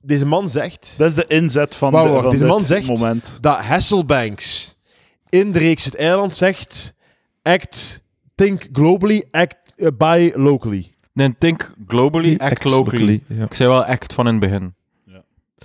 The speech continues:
Speaker 2: Dus ik schrijf naar Pieter Jan.
Speaker 1: Fuck me nerveus.
Speaker 2: Eh, eh, die, die
Speaker 3: En
Speaker 2: al een
Speaker 3: ik
Speaker 2: keer een
Speaker 3: dan?
Speaker 2: fragment van Palaver in Protpot heeft afgespeeld. "Weet jij of deze zin in Het Eiland voorkomt?" Onderwerp op Palaver.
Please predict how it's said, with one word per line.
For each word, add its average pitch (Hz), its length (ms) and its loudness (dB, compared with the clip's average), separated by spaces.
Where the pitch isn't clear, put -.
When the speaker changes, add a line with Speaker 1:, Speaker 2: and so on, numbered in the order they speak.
Speaker 2:
Dus 117 220 -4
ik 156 200 -2
schrijf 131 440 0
naar 113 180 -4
Pieter 110 240 -4
Jan. 104 300 -4
Speaker 1:
Fuck 123 160 -6
me 104 160 -8
nerveus. 95 480 -10
Speaker 2:
Eh, - 80 -8
eh, 117 120 -8
die, 117 400 0
die 113 220 -2
Speaker 3:
En 113 140 -8
Speaker 2:
al 120 200 0
een 135 60 4
Speaker 3:
ik 143 60 0
Speaker 2:
keer 135 120 -2
een 117 60 4
Speaker 3:
dan? 113 80 -2
Speaker 2:
fragment 117 460 2
van 131 180 0
Palaver 120 480 -2
in 117 360 0
Protpot 131 520 0
heeft 120 360 -4
afgespeeld. - 600 0
"Weet 180 380 2
jij 202 200 4
of 160 120 2
deze 156 320 2
zin 156 200 2
in 147 120 4
Het 123 160 0
Eiland 131 340 2
voorkomt?" 98 720 -4
Onderwerp 131 520 0
op 107 100 -6
Palaver. 78 540 -6